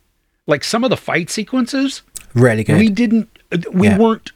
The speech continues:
Speaker 1: we weren't being so chopped up that you can't see anything. I mean,
Speaker 2: And they
Speaker 1: there
Speaker 2: could
Speaker 1: is that
Speaker 2: easily
Speaker 1: when
Speaker 2: have
Speaker 1: they
Speaker 2: gone
Speaker 1: s-
Speaker 2: that way because of the switch,
Speaker 1: <clears throat>
Speaker 2: but you
Speaker 1: Yeah,
Speaker 2: get
Speaker 1: but
Speaker 2: to
Speaker 1: we get
Speaker 2: see
Speaker 1: to
Speaker 2: what's going on.
Speaker 1: Yeah, and the camera, like,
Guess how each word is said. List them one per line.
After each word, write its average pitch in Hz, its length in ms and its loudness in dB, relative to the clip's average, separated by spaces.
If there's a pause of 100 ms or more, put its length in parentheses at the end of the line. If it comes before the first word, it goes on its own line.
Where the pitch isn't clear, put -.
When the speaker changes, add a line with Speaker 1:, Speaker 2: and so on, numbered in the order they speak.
Speaker 1:
we 196 140 0
weren't 208 260 2
being 202 280 0
so 240 240 -4
chopped - 500 -2
up 233 300 -2
that 180 220 0
you 156 60 -6
can't 185 260 -4
see 247 240 -2
anything. 143 400 0
I 170 60 -2
mean, 208 260 2
Speaker 2:
And 151 140 4
they 143 60 6
Speaker 1:
there 190 120 4
Speaker 2:
could 170 220 0
Speaker 1:
is 165 80 8
that 165 100 2
Speaker 2:
easily 151 140 2
Speaker 1:
when - 20 4
Speaker 2:
have 117 100 2
Speaker 1:
they - 40 0
Speaker 2:
gone 143 160 4
Speaker 1:
s- - 40 4
Speaker 2:
that 101 180 0
way 98 340 0
because 104 280 0
of 104 80 0
the 107 100 -2
switch, - 440 0
Speaker 1:
<clears throat> - 800 -10
Speaker 2:
but 151 200 0
you 226 60 2
Speaker 1:
Yeah, - 60 -4
Speaker 2:
get 131 120 2
Speaker 1:
but 143 80 -2
Speaker 2:
to 151 60 -6
Speaker 1:
we 202 60 4
get 202 60 0
Speaker 2:
see 185 160 2
Speaker 1:
to 110 80 0
Speaker 2:
what's - 100 -2
going 104 220 0
on. 85 240 -8 (640)
Speaker 1:
Yeah, 143 420 -2
and 160 160 2
the 156 40 -2
camera, 208 440 0
like, 151 240 0